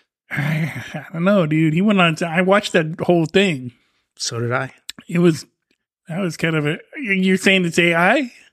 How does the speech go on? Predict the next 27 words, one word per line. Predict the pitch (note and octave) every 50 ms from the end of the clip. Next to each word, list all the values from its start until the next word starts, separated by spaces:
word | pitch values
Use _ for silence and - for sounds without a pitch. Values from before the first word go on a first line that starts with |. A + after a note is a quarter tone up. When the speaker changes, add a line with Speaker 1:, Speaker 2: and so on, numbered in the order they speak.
| _ _ _ _ _ _ _ _
Speaker 2:
I'm | - B2+
saying | - E3+ D3+ C3
it's | A2+ -
a | B2 G#2+
deep | - F#3 G#3 - -
fake. | - D3+ A#2+ G#2 - -
So, | - - D3+ C#3+
like, | C3+ B2+ A#2+ A2+ -
somebody, | - - F#3 E3+ D3 D#3+ D3+ D3 C#3+ C#3 C#3 D3+ -
somebody | - - F3+ F#3 E3 D#3 C3 A#2+ A2+
does | G#2+ G#2+ E3 F3+ G3 D3+ -
it, | C#3 B2+ B2
and | - C#3 B2+ B2+
then | C3+ C3 C3 B2+ -
A | C3 C3+ C#3 C3+
I | B2+ B2 B2 B2+ B2+ B2+ A#2+ A#2+ A#2+ B2 B2 _ _ _ _ _ _ _ _ -
puts | - D3+ B2+ - -
Gary | - - C#3+ C3 B2+ B2+
Busey's | A#2 A2+ C3+ B2 - - C3+ A2 - -
face | - C3 A#2+ A2+ -
and | B2+ A2+ G2
voice | A#2+ A#2 A2+ A2 -
on | A#2+ G#2+ G2+
top | - - A2 G2 - G#2+
of | G2 -
it. | - _ _ _ _ -
Speaker 1:
Ah, | - C#3+ D3+ D#3 D#3 D#3 D3 C3+ B2+ - - - -